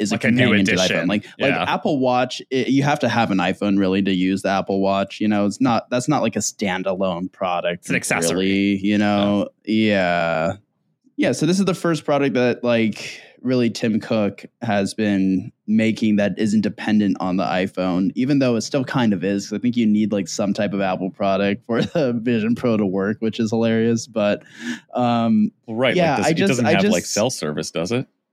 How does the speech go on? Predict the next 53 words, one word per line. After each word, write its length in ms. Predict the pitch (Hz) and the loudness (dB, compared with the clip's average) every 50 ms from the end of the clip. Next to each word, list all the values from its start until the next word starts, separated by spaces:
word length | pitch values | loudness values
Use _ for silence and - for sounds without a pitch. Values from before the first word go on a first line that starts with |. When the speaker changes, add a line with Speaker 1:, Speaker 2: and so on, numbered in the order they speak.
| _ _ _ _ _ _ _ _ - | _ _ _ _ _ _ _ _ -6
Speaker 3:
Maybe 200 | 104 110 127 135 | -2 -2 0 2
they, 140 | 127 123 120 | 2 2 2
maybe 280 | 101 107 110 107 107 | 2 0 2 2 4
it 60 | 135 | 2
Speaker 1:
Yeah. 80 | 131 120 | 2 2
Speaker 3:
will. 220 | 110 104 95 90 | 2 2 2 0
I 40 | 73 92 | 0 0
mean, 300 | 95 92 90 92 98 - - | 0 0 0 -2 -4 -6 -6
you 80 | - 113 | -4 -2
can 60 | 117 | -2
get 100 | 113 110 | 0 0
the, 60 | 131 139 | 0 0
Speaker 1:
It 60 | 139 | 2
Speaker 3:
the 20 | |
Speaker 1:
may, 200 | 127 123 127 127 123 | 2 2 2 2 2
I, 20 | |
I 60 | 127 | 0
Speaker 3:
computers 460 | 117 - 95 - 110 120 123 120 135 135 | 0 -2 -4 -2 0 0 2 2 2 2
Speaker 1:
don't 80 | 123 104 | 2 2
Speaker 3:
like 60 | - 98 | 2 0
Speaker 1:
think 80 | 101 98 | 0 0
Speaker 3:
that. 60 | - | 0
Speaker 1:
so. 220 | 92 95 95 95 | 0 0 0 2
No, 320 | 98 101 104 104 98 98 98 | 0 0 0 0 0 0 0
I 120 | 92 110 | 0 0
mean, 100 | 120 127 | 2 2
I 120 | 131 135 135 | 2 2 2
think 180 | 131 - 196 - | 2 0 0 0
that 160 | 247 196 - | 0 0 0
in, 180 | 151 156 160 147 - | 0 0 0 0 0
in, 240 | 165 160 135 123 123 | 0 2 2 2 2
like, 220 | 120 135 127 127 | 2 2 0 0
this, 180 | - 180 202 - | 0 -2 0 0
like, 140 | 220 196 156 | 0 0 0
generation 520 | - 127 120 131 131 131 135 - 117 107 | 0 0 2 2 2 2 0 0 0 0
one 160 | 101 101 104 | 0 0 0
stuff 300 | 101 - - 110 104 104 | -2 -2 -2 -2 -2 -2
is, 140 | 110 101 87 | -2 -2 -2
like, 160 | 110 104 92 | -4 -4 -2
really 160 | 110 104 104 101 | -2 -2 -2 -2
funny 280 | - - 101 101 104 | 0 -2 0 0 2
because 480 | 104 107 107 - 113 107 104 98 107 - - - - _ _ | 0 0 0 -2 -2 0 0 -2 -2 -6 -10 -20 -20 _ _
one 280 | - - 120 139 156 190 | -12 -6 -2 0 2 2
of 80 | 226 | 2
their 140 | 202 202 147 | 2 2 0
pitches 400 | 120 - - 131 123 - 123 113 | 0 -2 -4 -4 -2 -2 -2 -2
too 240 | - - 127 123 127 | -2 0 0 2 2
was 140 | 120 117 104 | 2 2 2
like, 240 | 120 117 117 - - | 2 0 0 -2 0
"Oh, 200 | - 151 143 123 | 0 2 2 2
well, 160 | 113 117 113 113 | 2 2 2 2
you 200 | 117 135 160 175 | 2 2 0 0
can, 400 | - - 165 131 123 117 110 | 0 0 2 2 2 2 0